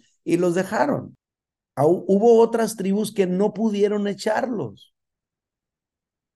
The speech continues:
Pero a otra estamo-, ahora estamos viendo otra modalidad de tolerancia.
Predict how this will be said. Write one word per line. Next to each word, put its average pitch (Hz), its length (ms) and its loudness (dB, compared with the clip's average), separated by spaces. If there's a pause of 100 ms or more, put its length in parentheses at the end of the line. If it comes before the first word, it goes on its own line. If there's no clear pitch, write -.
(800)
Pero 117 260 -6
a 95 60 -6
otra 185 300 0
estamo-, 202 440 -2
ahora 143 340 2
estamos 190 420 -6
viendo 175 420 -4
otra 220 440 0
modalidad 143 840 -2
de 165 160 -6
tolerancia. 143 1000 -4